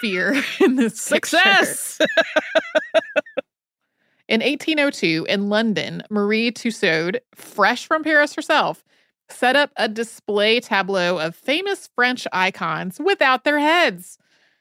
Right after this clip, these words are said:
Speaker 1: The theme of beheading meant that Robespierre, Marat, King Louis the sixteenth, and of course, Marie Antoinette were all included.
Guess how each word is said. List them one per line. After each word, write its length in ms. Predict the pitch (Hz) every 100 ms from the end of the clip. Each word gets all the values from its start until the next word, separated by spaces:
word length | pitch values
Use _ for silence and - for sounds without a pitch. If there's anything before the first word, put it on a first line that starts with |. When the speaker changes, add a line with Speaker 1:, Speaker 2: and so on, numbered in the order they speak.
| _ -
Speaker 1:
The 80 | 208
theme 260 | 254 277
of 180 | 269 220
beheading 800 | - 190 - 285 254 226 262 277
meant 280 | 220 226 220
that 220 | 196 170 190
Robespierre, 1200 | 175 208 226 202 - _ 262 285 269 254 240 -
Marat, 480 | 175 175 233 254 240 - -
King 400 | - 269 269 254
Louis 460 | 233 240 247 247
the 120 | 202 196
sixteenth, 800 | - 320 - - 311 277 254
and 140 | - -
of 100 | -
course, 420 | 254 262 269 -
Marie 320 | 202 196 220
Antoinette 520 | 165 185 - 196 240
were 120 | 185 -
all 280 | 180 285
included. 480 | 220 180 170 170 170